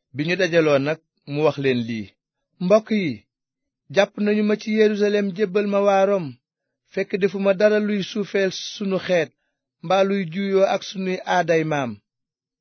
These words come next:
Waa Rom nag seet sama mbir, te bëgg ma bàyyi, ndaxte toppuñu ma dara lu jar dee.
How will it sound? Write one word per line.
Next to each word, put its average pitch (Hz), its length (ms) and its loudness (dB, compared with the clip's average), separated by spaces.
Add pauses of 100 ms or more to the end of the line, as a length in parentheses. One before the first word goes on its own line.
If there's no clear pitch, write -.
(200)
Waa 190 220 4
Rom 208 260 0
nag 214 200 0
seet 202 240 0
sama 196 280 -4
mbir, 190 280 -4 (680)
te - 60 -8
bëgg 175 200 -2
ma 185 220 0
bàyyi, 165 400 0 (640)
ndaxte 160 280 -6
toppuñu 185 420 -4
ma 180 120 2
dara 190 260 4
lu 185 120 -2
jar 160 220 0
dee. 131 280 -2